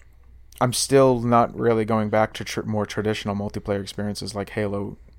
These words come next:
kind of is. And it's, it's cool that, you know, like, the time to kill is different, and they've got some bigger maps with, like, the, some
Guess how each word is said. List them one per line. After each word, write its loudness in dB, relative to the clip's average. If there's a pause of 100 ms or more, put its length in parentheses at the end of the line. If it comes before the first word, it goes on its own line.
kind -4
of -6
is. -2
And -4 (1120)
it's, -2
it's -2
cool 4
that, 8
you 2
know, 2
like, 0
the -6
time 0
to -4
kill 2
is -2
different, -2
and -4
they've -2
got -2 (680)
some -4
bigger 0
maps -4
with, -8
like, -6
the, -8 (680)
some -6